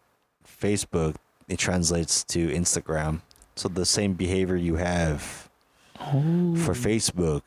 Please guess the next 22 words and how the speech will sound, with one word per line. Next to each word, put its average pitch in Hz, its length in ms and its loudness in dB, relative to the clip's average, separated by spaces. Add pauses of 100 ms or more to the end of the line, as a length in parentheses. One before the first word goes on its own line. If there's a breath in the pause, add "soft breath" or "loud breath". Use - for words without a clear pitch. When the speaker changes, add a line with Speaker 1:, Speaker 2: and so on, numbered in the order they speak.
(160)
Speaker 1:
will 92 100 0
show 82 380 2
up 80 200 0
on 82 140 0
Instagram. 82 720 0 (140)
Speaker 2:
That's - 180 -2
kinda 277 180 2
scary. 123 380 0
I 123 40 0
wonder 180 200 2
who 175 140 2
Speaker 1:
Well, 127 100 2
Speaker 2:
wrote 127 140 2
that 123 80 2
Speaker 1:
sa-, 160 80 2
Speaker 2:
algorithm. 113 540 2
Speaker 1:
yeah, 156 140 4
and 110 320 0
same 120 240 2
thing 113 220 2
with, 107 240 0
like, 104 180 0